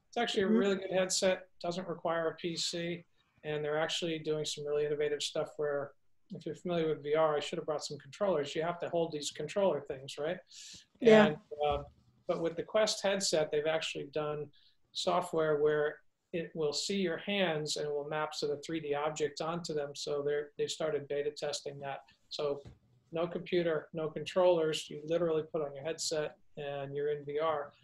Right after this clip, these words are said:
Speaker 1: So that's, to me, that re-, removes many of those barriers. It's not cheap, but it's a lot cheaper than a big fancy gaming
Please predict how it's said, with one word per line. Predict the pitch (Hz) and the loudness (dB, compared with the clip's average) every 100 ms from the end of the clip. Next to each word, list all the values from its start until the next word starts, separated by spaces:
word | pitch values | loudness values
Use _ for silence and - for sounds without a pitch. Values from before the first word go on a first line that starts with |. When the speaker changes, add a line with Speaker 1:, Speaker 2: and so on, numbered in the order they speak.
| - | -16
Speaker 1:
So | - - 180 | -6 0 0
that's, | 247 - - - - - 208 - | 0 -2 -2 -2 -6 -12 -14 -6
to | 208 | -2
me, | 208 208 | 0 4
that | 190 180 - | 4 4 0
re-, | 185 160 156 160 165 - | -4 -4 -6 -12 -14 -10
removes | 185 160 165 180 180 175 - 175 | -6 -4 2 6 6 6 -4 -6
many | 160 165 165 156 | -2 -2 0 -2
of | 147 | -2
those | 143 139 - | -4 -6 -4
barriers. | 139 143 143 139 135 - | -2 0 0 0 -4 -8
It's | - - | -16 -10
not | 277 254 - | -6 -6 -4
cheap, | - 247 269 - | -2 -2 -4 -4
but | 156 | -2
it's | 151 165 | -2 -2
a | |
lot | 160 | -4
cheaper | 156 160 160 147 | -4 -8 -4 -4
than | 143 | -4
a | 139 - | -10 -6
big | 147 143 | -6 -4
fancy | 151 143 - | -10 -10 -10
gaming | 143 151 147 | -8 -6 -8